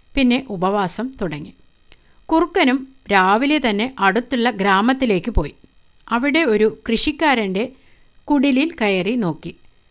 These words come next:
ഒരു ചെറിയ കലത്തിൽ കുറച്ച് തൈര് ഇരിപ്പുണ്ട്. അവൻ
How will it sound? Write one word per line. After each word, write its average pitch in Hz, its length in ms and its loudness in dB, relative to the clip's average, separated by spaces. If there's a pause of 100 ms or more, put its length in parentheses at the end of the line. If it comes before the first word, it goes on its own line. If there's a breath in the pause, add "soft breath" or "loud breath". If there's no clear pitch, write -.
(180)
ഒരു 311 180 2
ചെറിയ 311 560 4 (180)
കലത്തിൽ 220 420 2 (480)
കുറച്ച് 339 340 0 (100)
തൈര് 220 300 4
ഇരിപ്പുണ്ട്. 165 440 0 (640)
അവൻ 180 220 2